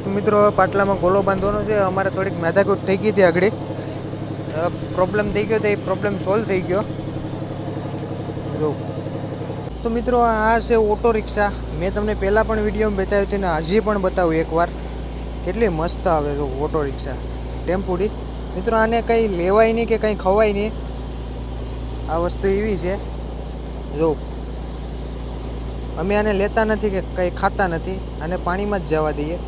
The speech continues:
આનું બધું પેકિંગ જોવું તમે, આ એના લાંઘા છે. જો, એ કરડી પણ જાય. તો મતલબમાં છે ને મિત્રો,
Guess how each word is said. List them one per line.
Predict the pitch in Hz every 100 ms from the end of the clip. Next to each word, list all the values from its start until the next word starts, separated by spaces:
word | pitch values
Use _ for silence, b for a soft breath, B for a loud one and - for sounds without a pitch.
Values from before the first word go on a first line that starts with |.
| - - - - -
આનું | 156 190 196
બધું | 208 -
પેકિંગ | 196 233 233 214
જોવું | 196 180
તમે, | 160 160 151 - - -
આ | 165
એના | 196 202 175 156 151 151
લાંઘા | 151 175 180 208
છે. | 175 202 - - - - - - - - - 139
જો, | 160 180
એ | 175
કરડી | 170 175 190 220
પણ | 202 170
જાય. | 165 - - - - - - - - - - -
તો |
મતલબમાં | 165 175 202 202 208
છે | 226
ને | 220
મિત્રો, | 202 180